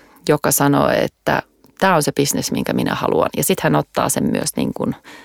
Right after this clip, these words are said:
hän voi olla siellä hallituksen puheenjohtajana, hän voi olla siellä hallituksessa, hän voi olla siellä niin kuin auttamassa tätä bisnestä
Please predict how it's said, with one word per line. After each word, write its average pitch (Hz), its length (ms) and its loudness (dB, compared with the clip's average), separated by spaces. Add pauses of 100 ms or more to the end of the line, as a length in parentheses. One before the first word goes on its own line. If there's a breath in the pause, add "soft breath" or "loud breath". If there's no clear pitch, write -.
hän 170 160 0
voi 135 140 2
olla 190 120 2
siellä 196 220 2
hallituksen 185 460 0
puheenjohtajana, 170 880 -2 (540 loud breath)
hän 160 200 -2
voi 151 180 0
olla 147 100 -2
siellä - 260 -4
hallituksessa, 185 840 -2 (640 loud breath)
hän 156 220 -2
voi 139 200 2
olla 143 180 2
siellä - 220 -2
niin - 80 -4
kuin - 140 0
auttamassa 160 520 0
tätä 151 140 -2
bisnestä 139 480 -2